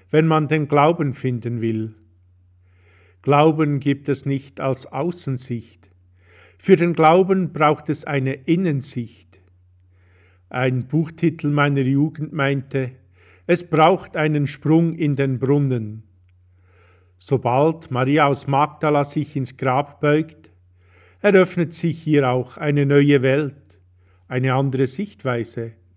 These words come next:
Sie wird hier mit Engeln beschrieben, die Fragen stellen und nicht zuerst mal mit Theorien und Antworten um sich schlagen.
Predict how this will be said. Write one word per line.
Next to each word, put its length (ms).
Sie 240
wird 260
hier 360
mit 320
Engeln 420
beschrieben, 840
die 100
Fragen 500
stellen 640
und 160
nicht 240
zuerst 420
mal 200
mit 220
Theorien 580
und 260
Antworten 640
um 220
sich 260
schlagen. 560